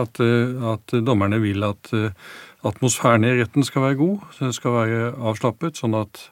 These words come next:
man får de beste forklaringene fra parter og vitner, og tiltalte i straffesaker. Ehm,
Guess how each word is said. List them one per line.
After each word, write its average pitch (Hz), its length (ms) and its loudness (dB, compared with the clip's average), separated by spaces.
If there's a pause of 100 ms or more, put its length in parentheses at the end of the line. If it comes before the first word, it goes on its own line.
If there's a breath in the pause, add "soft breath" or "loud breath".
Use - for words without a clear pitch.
man 117 160 0
får 107 320 -2
de 107 80 0
beste 110 320 -2
forklaringene 98 640 -2
fra 101 300 -4 (100)
parter 104 400 -4
og 107 80 -6
vitner, 107 320 -6 (560 soft breath)
og 147 140 0
tiltalte 95 420 0 (320)
i 107 160 -8
straffesaker. 101 560 -10 (1040 loud breath)
Ehm, 135 600 6